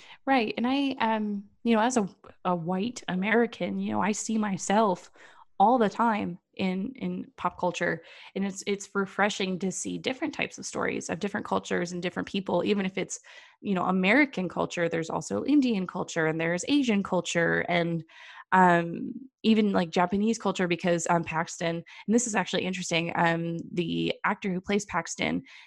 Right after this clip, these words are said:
th-, he was originally not supposed to have the Yoshida last name, but the actor has, like, Japanese, um, um,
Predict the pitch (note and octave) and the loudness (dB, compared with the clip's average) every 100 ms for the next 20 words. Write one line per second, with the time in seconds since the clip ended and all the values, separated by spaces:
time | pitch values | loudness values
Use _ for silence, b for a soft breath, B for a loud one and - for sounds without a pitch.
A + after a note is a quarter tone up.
0 | _ - D#3+ G#3 F#3+ F3+ F3 F#3 F#3 F3+ | _ -10 -2 0 2 0 0 0 0 0
1 | E3 - - F3+ E3 E3+ E3 E3+ E3+ - | -2 -2 -6 -8 -2 0 0 0 0 -2
2 | G3 F3 F#3+ F3+ - G3 A#3+ C4+ B B | -2 0 -2 -2 -2 4 4 4 B B
3 | B - E3+ E3 E3+ - G3 D#3+ - F#3+ | B 0 4 4 2 -4 -4 0 0 -2
4 | F3 E3 F3 D#3+ D#3+ D#3 - - D#3+ F3 | -4 -2 0 0 0 -6 -12 -10 -6 -2
5 | D#3 E3 E3 D#3+ D#3+ D#3+ - _ _ _ | 0 -2 -2 -2 -2 -4 -10 _ _ _
6 | _ D#3+ D#3+ - - - - _ _ _ | _ 2 2 0 -2 -10 -14 _ _ _
7 | _ _ _ _ - D3 C#3+ B2+ F3 | _ _ _ _ -4 -2 -4 -6 -8